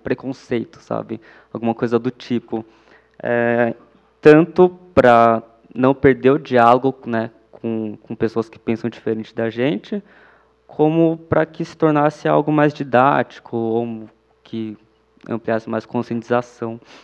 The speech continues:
Ah, queria saber o que, que vocês pensam disso e qual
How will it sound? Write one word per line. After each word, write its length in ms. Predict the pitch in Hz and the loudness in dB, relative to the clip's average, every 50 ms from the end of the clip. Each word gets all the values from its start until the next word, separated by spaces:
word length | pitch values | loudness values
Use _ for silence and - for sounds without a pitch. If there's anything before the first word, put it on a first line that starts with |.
| _ _ _ _ _ _ _ _ _ _ _ _ _ _ _ _ | _ _ _ _ _ _ _ _ _ _ _ _ _ _ _ _
Ah, 320 | 123 123 123 123 123 120 - - _ - - - | -2 0 2 2 2 0 -2 -6 _ -20 -20 -12
queria 180 | - - 127 123 | -6 -6 -4 -4
saber 300 | - - 127 123 123 127 | -2 -2 -2 0 -2 -2
o 20 | |
que, 160 | 127 - - 123 | -2 -6 -12 -20
que 100 | - - | -12 -8
vocês 240 | - 135 135 - | -6 -6 -6 -8
pensam 540 | - - 120 120 127 135 - - 123 117 113 | -6 -4 -2 -2 -2 -4 -6 -10 -12 -10 -10
disso 680 | 110 110 110 120 131 135 - - - 117 110 107 107 - _ _ _ - | -8 -6 -6 -6 -6 -8 -8 -8 -6 -4 -4 -6 -8 -14 _ _ _ -12
e 260 | 113 110 110 110 107 - _ _ _ | -10 -8 -6 -8 -8 -10 _ _ _
qual 400 | - - 117 110 110 117 120 120 | -6 -2 0 2 2 2 0 -2